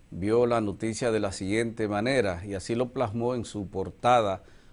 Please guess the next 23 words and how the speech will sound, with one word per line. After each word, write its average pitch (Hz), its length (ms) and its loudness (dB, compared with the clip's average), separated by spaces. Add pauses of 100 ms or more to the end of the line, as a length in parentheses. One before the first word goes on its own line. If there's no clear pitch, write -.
(160)
para 113 340 2
este 110 340 0
día. 107 360 0 (440)
Reunión 127 480 2
de 151 80 8
hoy 160 220 8
del 135 260 4
P 127 240 0
R 120 200 2
D 135 180 2
y 147 40 4
el 127 160 2
P 131 220 0
L 131 200 0
D 139 360 4
sobre 95 340 -6
la 101 100 -2
Junta 127 540 -2
Central 117 680 0
Electoral 120 680 2 (640)
provoca 127 520 0
cauto 131 540 0
optimismo. 117 800 -2